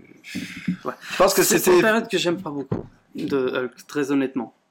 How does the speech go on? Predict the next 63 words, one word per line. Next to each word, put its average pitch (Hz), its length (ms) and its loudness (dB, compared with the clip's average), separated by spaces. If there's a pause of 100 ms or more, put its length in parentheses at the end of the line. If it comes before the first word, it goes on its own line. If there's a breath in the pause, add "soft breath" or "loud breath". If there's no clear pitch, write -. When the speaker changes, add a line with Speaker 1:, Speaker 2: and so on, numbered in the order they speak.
(140)
Speaker 2:
Oui, 131 400 2
ouais, 214 200 -4
c'est - 200 -10
forcément, 127 520 0
Speaker 1:
Parce - 20 -8 (160)
que 131 40 2
Speaker 2:
c'est 127 60 4
un 123 60 4
peu 131 100 0
Speaker 1:
on 147 40 2
en - 20 2
a 143 40 4
Speaker 2:
décevant. 143 240 2
Speaker 1:
parlé 139 160 2
assez 135 280 -2
souvent, 156 580 0
c'est 135 160 -10
parce 135 200 -4
que, 151 280 -2 (320 loud breath)
m-, 156 140 -2
moi, 208 200 2 (960 loud breath)
moi, 208 120 2
il 240 40 2
y - 20 2
a 180 40 2
un 151 40 -2
truc 151 180 -10
que 143 40 -6
j'ai 139 100 -2
pas 156 160 -6
compris, 120 320 -10
en - 40 -20
fait. - 160 -16 (1120)
Enfin, - 220 -6
j'ai - 80 -16
pas - 80 -12
compris. - 280 -20 (480 loud breath)
Comme 175 140 0
je - 80 -4
t'ai 185 100 2
dit, 190 140 0
c'est, 151 180 -6
c'est, 131 140 -6
je 131 120 -6
voulais 170 160 2
aller 170 180 2
dans 156 120 -2
une 160 160 -6
direction, 151 420 -4
ils 147 100 -2
ont 143 60 0
été 139 160 -4
dans 135 180 -4
une 127 100 -4
autre 127 200 -10
direction. 127 360 -12 (360 loud breath)
C'est 160 120 -2
qu'ils 170 180 -2
ont 202 40 2
passé 208 300 -4
tellement 220 360 2
de 180 80 -2
temps 135 280 -4